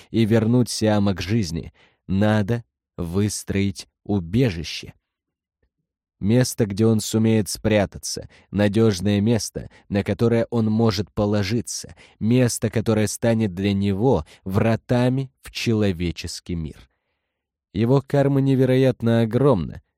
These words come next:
но добрые дела следует вершить спешно. Представьте себе семиярусную защитную стену из хрусталя. Поспешите, иначе будет слишком поздно.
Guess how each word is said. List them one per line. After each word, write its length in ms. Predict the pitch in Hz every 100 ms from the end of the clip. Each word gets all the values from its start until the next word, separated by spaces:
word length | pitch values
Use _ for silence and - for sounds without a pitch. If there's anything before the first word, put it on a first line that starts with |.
| _ -
но 180 | 95
добрые 540 | 98 85 98 80 92 87
дела 420 | 90 90 120 113 _ _ _ -
следует 640 | - 107 113 120 139 135
вершить 600 | 104 113 104 - 85 - _ _
спешно. 760 | - - - 120 - - - _ _ _ _ _ _ _ _ -
Представьте 760 | 120 110 - - 160 - 127
себе 460 | - 131 123 151 107
семиярусную 920 | - 92 92 98 120 113 - 101 101
защитную 680 | 85 98 - 117 - 101 95
стену 580 | - - 104 90 110 - _ _
из 220 | 120 95
хрусталя. 800 | - 107 98 - - 104 120 95 - _ _ _ _
Поспешите, 920 | 139 - - 160 - 190 - - - _ _ _ _ -
иначе 520 | 117 117 123 113 123
будет 360 | 101 120 113 -
слишком 640 | - 113 104 - 107 98
поздно. 460 | - 127 82 85